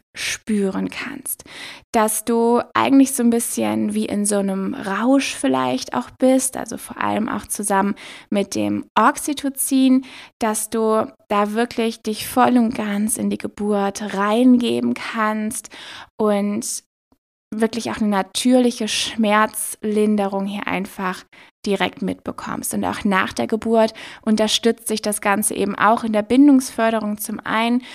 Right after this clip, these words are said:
zum zweiten aber auch wirklich, um in diesen wunderschönen, beflügelnden Zustand zu kommen nach der Geburt. Ja, wirklich diese ganze Euphorie zu spüren,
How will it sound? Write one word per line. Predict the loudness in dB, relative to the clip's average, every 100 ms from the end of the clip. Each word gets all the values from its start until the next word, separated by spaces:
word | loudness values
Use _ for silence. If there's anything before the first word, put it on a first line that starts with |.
| -18 -4
zum | 0 0
zweiten | 2 4 4 4 2
aber | 2 0
auch | -2 -4
wirklich, | -6 -6 -6
um | -4 -2
in | -2
diesen | -2 -4 -8 -18 -20 -20 -10
wunderschönen, | 2 8 10 10 10 4 6 6 6 4
beflügelnden | 2 0 0 8 10 10 6 4 0
Zustand | -2 -2 2 2 2 0 0 -2
zu | -6
kommen | -8 -4 -2
nach | -2 -4 -6
der | -4 -2
Geburt. | -4 -4 0 0 0 0
Ja, | 2 2 0
wirklich | -2 -6 -8
diese | -6 -2
ganze | -2 -2 -2
Euphorie | -2 0 0 6 6 4
zu | -2
spüren, | -6 -8 -2 0 0